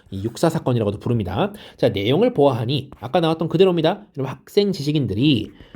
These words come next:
이 관료들의 부정부패를 추방-, 추방하자. 그리고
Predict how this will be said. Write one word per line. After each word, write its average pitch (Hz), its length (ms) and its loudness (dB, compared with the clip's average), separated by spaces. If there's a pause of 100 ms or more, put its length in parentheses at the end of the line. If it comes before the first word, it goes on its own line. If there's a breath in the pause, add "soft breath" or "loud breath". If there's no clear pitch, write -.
(180 loud breath)
이 180 60 -4
관료들의 185 540 4
부정부패를 175 540 -2
추방-, 147 320 -6
추방하자. 160 460 -4 (1200)
그리고 170 560 4